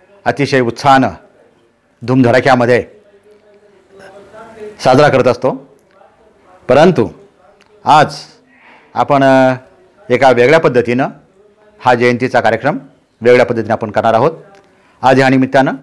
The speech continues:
जागृती चॅनल यांच्या माध्यमातून बाबासाहेबांचे विचार, त्यांचं कार्य आणि त्यांचं साहित्य आपणापर्यंत पोहोचवण्याच्या दृष्टीनं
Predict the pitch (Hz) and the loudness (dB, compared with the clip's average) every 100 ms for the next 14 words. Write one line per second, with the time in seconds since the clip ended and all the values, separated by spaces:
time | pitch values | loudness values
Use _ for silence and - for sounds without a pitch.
0 | - 123 120 143 156 113 107 - _ _ | -2 0 0 -2 -2 -2 -4 -12 _ _
1 | _ _ 123 120 127 117 113 113 156 247 | _ _ -6 -2 -2 -2 -2 -4 -4 -8
2 | - _ _ _ _ _ 110 110 120 127 | -12 _ _ _ _ _ 0 2 2 0
3 | 151 160 135 101 120 82 - _ _ - | 0 0 -2 0 0 -2 -12 _ _ -20
4 | _ 120 139 123 110 127 80 - _ _ | _ -6 -4 0 0 0 -2 -8 _ _
5 | _ _ _ _ _ _ _ _ - - | _ _ _ _ _ _ _ _ -16 -2
6 | 120 120 127 151 160 123 151 156 101 - | 0 2 2 2 2 2 2 0 -6 -8
7 | _ _ _ _ _ - 113 165 156 160 | _ _ _ _ _ -4 0 0 2 0
8 | 156 - 123 120 131 127 113 - 123 | -2 -2 -2 0 -2 -2 -4 -4 -4